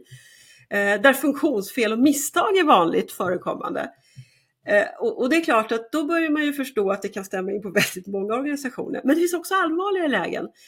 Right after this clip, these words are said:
som fubar, Fucked Up Beyond All Repair, som är en situation som inte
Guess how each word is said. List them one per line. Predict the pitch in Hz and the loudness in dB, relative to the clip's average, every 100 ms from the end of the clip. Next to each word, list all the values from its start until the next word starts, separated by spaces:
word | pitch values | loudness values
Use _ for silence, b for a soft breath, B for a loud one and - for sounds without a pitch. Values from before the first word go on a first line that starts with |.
| b | b
som | - 220 | -6 -6
fubar, | 220 - 339 381 202 - - - b b - | -6 2 4 4 0 0 -2 -4 b b -2
Fucked | 294 294 294 | 0 2 -2
Up | 294 | 0
Beyond | 254 247 247 | 0 0 0
All | - 233 226 | -2 -2 -2
Repair, | 208 311 - - - _ b b b | -2 -4 -2 -2 -4 _ b b b
som | - 262 | 2 4
är | 269 | 4
en | 247 | 2
situation | 262 233 226 214 220 | 0 -2 -2 -4 -6
som | 196 | -6
inte | 247 285 185 - - | -2 -2 -2 -4 -2